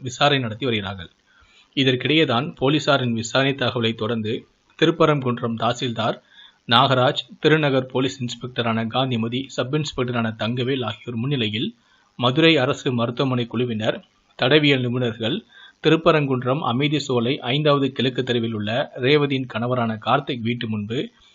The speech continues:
ஏற்கனவே புதைக்கப்பட்ட சிசுவின், அ, சிதைவை எடுத்து தோண்டினர். அதில் இரண்டு சிறு எலும்பு துண்டுகள் இருந்தன.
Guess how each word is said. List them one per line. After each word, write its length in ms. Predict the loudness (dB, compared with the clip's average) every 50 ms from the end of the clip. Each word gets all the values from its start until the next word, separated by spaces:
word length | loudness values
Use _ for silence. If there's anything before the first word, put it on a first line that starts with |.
| _ _ _ _ _
ஏற்கனவே 540 | 4 4 4 4 4 0 0 2 2 2
புதைக்கப்பட்ட 680 | 2 0 0 -2 -2 0 0 -2 -4 -4 -6 -4 -4 -6 -4 -4
சிசுவின், 440 | -6 -4 -2 -2 -2 -2 -2 -4 -6 -12 _ _ _ _ _ _
அ, 200 | -8 -6 -6 -6 -4
சிதைவை 380 | -2 2 2 4 4 4 4 2
எடுத்து 280 | 0 -2 -4 -4 -6
தோண்டினர். 440 | -6 -4 -2 -2 -2 -4 -6 -8 -12 -16 _ _ _ _ _ _ _
அதில் 360 | -2 2 2 4 2 2 -2
இரண்டு 440 | 0 2 4 4 4 4 2 -2 -2
சிறு 360 | -4 -4 -6 0 2 2 2
எலும்பு 300 | 4 2 2 2 0 -2
துண்டுகள் 320 | -4 -2 -4 -2 -2 -2 -2
இருந்தன. 440 | -2 -2 -4 -4 -6 -8 -10 -14